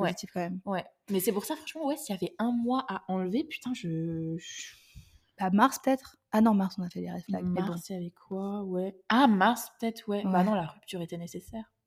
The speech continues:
Speaker 2: Ouais, c'est vrai, finalement, en fait.
Speaker 1: En vrai, ouais. En vrai, j'en, j'enlèverais même pas de moi. J'enlèverais juste la petite semaine où j'étais dans le mal, mais sinon, <laughs> d'octobre, mais,
Speaker 2: Ouais,
Speaker 1: euh,
Speaker 2: moi, octobre, euh,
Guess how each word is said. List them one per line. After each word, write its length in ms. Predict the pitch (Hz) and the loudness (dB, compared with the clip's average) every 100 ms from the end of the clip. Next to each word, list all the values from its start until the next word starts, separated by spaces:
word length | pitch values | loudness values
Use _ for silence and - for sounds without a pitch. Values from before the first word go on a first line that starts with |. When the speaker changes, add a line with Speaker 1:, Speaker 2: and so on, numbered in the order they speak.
| _ _ _ _ _ - | _ _ _ _ _ 2
Speaker 2:
Ouais, 160 | 202 | 4
c'est 160 | 220 185 | 6 4
vrai, 160 | 180 | 4
finalement, 380 | 214 - 175 170 | 2 0 0 0
en 60 | 170 | -4
fait. 180 | - - - _ _ _ _ _ | -8 -10 -16 _ _ _ _ _
Speaker 1:
En 100 | 226 | 8
vrai, 160 | 247 277 | 10 10
ouais. 480 | 240 196 180 185 - | 8 8 8 8 6
En 80 | 185 | 4
vrai, 180 | 220 381 | 6 10
j'en, 220 | 330 196 | 10 10
j'enlèverais 340 | 214 202 202 | 8 8 6
même 180 | 214 262 | 6 4
pas 120 | 311 | 2
de 80 | 254 | 4
moi. 400 | 220 214 247 - | 6 6 4 -6
J'enlèverais 280 | 208 208 196 | 0 2 2
juste 140 | 285 311 | 2 4
la 100 | 254 | 2
petite 160 | 233 | 0
semaine 260 | - 240 240 | 2 4 4
où 40 | |
j'étais 140 | 233 220 | 4 4
dans 140 | 208 | 4
le 60 | 196 | 8
mal, 180 | 247 285 | 6 6
mais 80 | |
sinon, 260 | - 403 370 | 2 8 6
<laughs> 600 | - 784 762 740 - 330 | 6 2 2 6 8 8
d'octobre, 520 | 277 320 311 403 269 233 | 6 8 8 10 6 4
mais, 220 | 233 233 | 4 6
Speaker 2:
Ouais, 140 | 226 | 8
Speaker 1:
euh, 40 | 214 | 6
Speaker 2:
moi, 160 | 220 226 | 8 6
octobre, 440 | 202 233 214 214 | 6 2 2 4
euh, 320 | 202 190 190 | 4 4 4